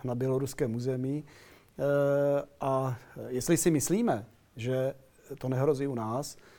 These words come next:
tak, eh, se podle mě pleteme. Je to prostě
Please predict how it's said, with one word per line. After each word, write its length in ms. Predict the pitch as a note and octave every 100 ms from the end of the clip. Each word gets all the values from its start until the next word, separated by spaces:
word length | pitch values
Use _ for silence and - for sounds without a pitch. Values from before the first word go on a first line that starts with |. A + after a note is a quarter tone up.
| - _ -
tak, 340 | B2 B2 -
eh, 40 | D3 C#3 C#3 C#3 -
se 200 | - D3+
podle 300 | B2+ C3 C#3+
mě 360 | C#3 C#3+ C#3+ C3+ _ _ _
pleteme. 440 | C#3 C3+ E3+ G#2+ - - - - -
Je 100 | B2
to 140 | D#3
prostě 500 | D3 D3+ - D3+ D3